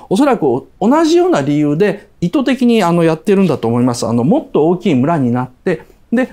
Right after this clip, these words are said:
もう少し、その、生活が楽になって、みんなの生活に余裕ができるまでは、できるだけ無軌道に人口が増えないように、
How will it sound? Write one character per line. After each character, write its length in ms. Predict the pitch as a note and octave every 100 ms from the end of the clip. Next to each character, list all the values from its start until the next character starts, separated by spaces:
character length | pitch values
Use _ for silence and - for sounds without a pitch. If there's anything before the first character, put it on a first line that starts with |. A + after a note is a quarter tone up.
| -
も 200 | G#3+ D#4
う 40 | D#4+
少 280 | - D#4+
し、 360 | C#4 A#3+ G#3+ A#2+
そ 180 | D#3+ C#3+
の、 400 | C3 B2 A#2+ -
生 260 | - G#3+ A3
活 260 | G#3+ G3
が 100 | F3+
楽 280 | D3 D#3 B3
に 140 | F#3 A#2
な 140 | B2
っ 80 | -
て、 140 | B2
み 100 | D3+
ん 80 | G#3+
な 80 | A3
の 160 | D#3
生 160 | A#2+ C#3+
活 180 | D3 D3
に 60 |
余 120 | B2+ F#3
裕 40 |
が 80 | F3
で 120 | F3
き 100 | G3+
る 40 |
ま 120 | D#3+ C3+
で 80 |
は、 60 | D#3+ - - F#3
で 140 | A#2+ F3
き 120 | C#4+
る 80 | C#4
だ 100 | C#4
け 160 | D4
無 200 | B2+ D#3
軌 140 | A3 D4
道 220 | C#4 C3+
に 200 | D3+ A#2+
人 280 | C3+ G#3+ A3
口 200 | A3 G3
が 100 | F#3+
増 180 | E3+
え 80 | G3
な 160 | G3 B2
い 80 | C3+
よ 140 | B2
う 40 |
に、 140 | B2